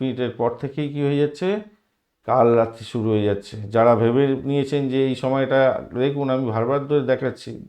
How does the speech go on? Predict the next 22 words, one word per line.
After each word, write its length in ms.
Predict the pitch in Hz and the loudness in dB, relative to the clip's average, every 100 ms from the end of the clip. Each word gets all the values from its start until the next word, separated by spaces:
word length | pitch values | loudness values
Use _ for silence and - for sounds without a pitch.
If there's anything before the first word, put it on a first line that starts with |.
| _ | _
একটা 520 | 113 - - 143 - - | -8 -4 0 0 0 -6
নিচের, 320 | 120 135 151 | -8 -4 0
একবারে 360 | 143 123 139 143 | 2 0 -2 0
নিচের 480 | 135 131 143 147 147 _ _ _ _ _ - | -2 -2 -4 -4 -14 _ _ _ _ _ -6
সময়টা 380 | 135 139 143 139 | 2 2 4 2
দেখুন, 340 | 123 120 117 120 | 0 -2 -2 -2
একটা 260 | 123 131 - _ _ | -2 -4 -6 _ _
ছত্রিশ 540 | - - - 143 135 | -4 -2 -2 -4 -2
মিনিট 280 | 135 135 135 | -4 -4 -4
থেকে 260 | 120 135 127 | -4 -2 -2
দুটো 320 | 120 123 131 | -2 2 2
একচল্লিশ 460 | 120 - 135 127 | 2 0 -2 -2
মিনিট 320 | 123 123 123 131 | -2 -4 -6 -4
পর্যন্ত 280 | 123 120 | -6 -4
সময়। 340 | 110 110 101 107 - _ _ _ _ _ _ _ _ _ _ _ _ _ _ _ | -8 -6 -4 -6 -10 _ _ _ _ _ _ _ _ _ _ _ _ _ _ _
শুক্রের 520 | 143 139 139 139 113 | -6 -4 -2 0 0
হোরা 260 | 120 123 | 2 2
থাকবে 360 | 123 120 107 107 | 2 -4 -4 -4
এই 60 | 98 | -6
সময়, 380 | 113 107 - - _ _ _ _ | -6 -8 -8 -14 _ _ _ _
অত্যন্ত 520 | 107 - 143 139 139 | -12 -4 -4 -2 -4
গুরুত্বপূর্ণ। 840 | 117 120 123 123 110 110 87 135 | -4 -6 -6 -10 -6 -6 -6 -10